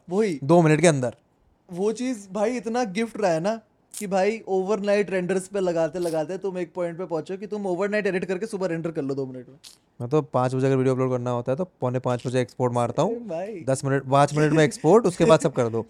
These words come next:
Speaker 1: <laughs>
Speaker 2: But the reason that story is important for me at least is कि जब वो फाइनल वीडियो बन के प्ले हुआ था ना,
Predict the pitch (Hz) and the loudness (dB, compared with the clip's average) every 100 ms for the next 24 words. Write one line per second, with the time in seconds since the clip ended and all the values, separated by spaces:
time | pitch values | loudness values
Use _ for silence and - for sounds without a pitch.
0 | - _ - 196 190 175 170 190 240 214 | -12 _ 2 2 2 0 2 2 0 -2
1 | - 180 190 190 175 131 117 117 _ _ | 0 0 2 0 0 -2 -6 -10 _ _
2 | 139 131 127 127 127 139 143 139 131 120 | -4 -2 -4 0 -2 -2 -4 -2 -2 -2
3 | 113 110 - 170 247 _ _ _ _ _ | -6 -8 -8 -8 -8 _ _ _ _ _
4 | - 175 190 247 185 175 160 196 170 170 | -6 2 2 2 0 -2 2 2 2 4
5 | 196 135 139 147 175 151 156 127 110 117 | 4 4 0 0 -2 -2 0 -2 -4 -8
6 | 120 | -10